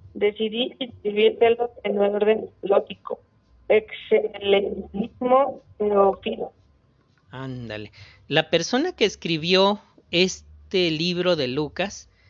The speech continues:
Speaker 2: le está diciendo a alguien llamado Teófilo que para escribir ese libro, ¿qué hizo?
Speaker 1: Ajá.
Speaker 2: ¿Qué hizo según este texto de Lucas uno tres el escritor?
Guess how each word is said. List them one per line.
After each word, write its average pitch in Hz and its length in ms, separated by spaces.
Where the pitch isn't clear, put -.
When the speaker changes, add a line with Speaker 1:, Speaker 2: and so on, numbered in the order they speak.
Speaker 2:
le 143 140
está 160 260
diciendo 175 500
a 156 40
alguien 170 340
llamado 151 460
Teófilo 139 760
que 160 120
para 151 260
escribir 160 680
ese 185 320
libro, 196 380
¿qué 208 160
hizo? 196 500
Speaker 1:
Ajá. 214 380
Speaker 2:
¿Qué 202 140
hizo 160 300
según 147 380
este 151 260
texto 151 460
de 139 80
Lucas 143 440
uno 156 240
tres 143 320
el 139 120
escritor? 123 720